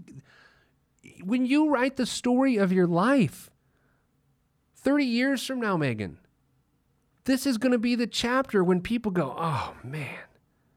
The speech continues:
But it's the chapter after that that continues the story.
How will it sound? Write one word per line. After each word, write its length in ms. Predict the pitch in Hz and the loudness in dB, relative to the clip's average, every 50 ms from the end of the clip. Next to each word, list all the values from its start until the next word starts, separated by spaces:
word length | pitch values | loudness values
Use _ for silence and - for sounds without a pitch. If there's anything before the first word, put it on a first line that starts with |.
| _ _ _ _ _ _ _ _ _ _ _ _ _ _ _ _ _ _ _ _ _ _ _ _ _ | _ _ _ _ _ _ _ _ _ _ _ _ _ _ _ _ _ _ _ _ _ _ _ _ _
But 80 | 208 | -2
it's 140 | 226 220 - | -2 -2 -8
the 80 | - 196 | -12 -10
chapter 420 | - - 254 269 277 277 - 214 | -4 0 0 0 0 0 0 0
after 400 | 175 196 214 247 247 - - 208 | 0 2 0 0 -2 0 0 0
that 420 | 185 196 233 262 277 233 202 156 - _ _ - - - _ _ _ _ _ _ _ _ _ _ _ | 0 2 2 2 2 2 0 -2 -4 _ _ -20 -20 -20 _ _ _ _ _ _ _ _ _ _ _
that 140 | 160 208 | -4 -2
continues 460 | 202 - 214 208 - 254 254 262 240 220 | -2 -2 -4 0 2 2 2 2 0 0
the 100 | - 220 | -4 -6
story. 560 | - - 285 311 339 320 185 92 76 - | -2 0 2 2 2 2 0 -2 -6 -14